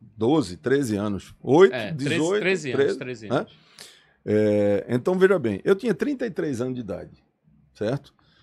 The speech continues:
Speaker 1: Com trinta e três anos de idade, eu não tinha maturidade pra enfrentar a avalanche de problemas que era o Atlético naquele momento. O Atlético tinha uma briga política entre o Malucelli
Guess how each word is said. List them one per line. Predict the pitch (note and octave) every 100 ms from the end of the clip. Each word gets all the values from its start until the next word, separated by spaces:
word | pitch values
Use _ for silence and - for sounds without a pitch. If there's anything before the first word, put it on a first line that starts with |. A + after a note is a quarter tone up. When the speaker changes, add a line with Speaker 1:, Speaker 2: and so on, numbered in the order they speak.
| _ -
Speaker 1:
Com | A#3 D4
trinta | - B3+ B3+ F3+
e |
três | B2+ C3+ C3
anos | A#2+ A2
de |
idade, | G2 A#2+ C3+ A#2+ -
eu | C#3
não | D3 G#3 G3
tinha | - A3 A3+
maturidade | F3 A#2+ B2 G2+ G2 G2 A#2 C3+ _ _ _ _ -
pra | D3+
enfrentar | G3 G#3+ - A3+ E3+ G#2+ G#2 B2 - _ _ _ _ _ -
a | A#2+ C3 D3+ - _ -
avalanche | A3 G3+ A#3+ D#3 D#3 A#3 - D3+
de | D3+
problemas | - B2+ A2 B2+ C#3 G#2+
que | - C#3
era | D3
o | F#2
Atlético | B2 - A#2 B2 -
naquele | G#2+ F#2+ G2+
momento. | G2 F#2+ F#2 - _ _ _ _ - - - -
O | B2+
Atlético | C3 G3+ G3+ F#3
tinha | F#3 F3+
uma | C#3+
briga | - C3 D3+ D3+
política | C#3+ C3 D#3 - C#3+
entre | A#2+ B2+
o |
Malucelli | B2 B2+ B2 - B2 A#2+ A2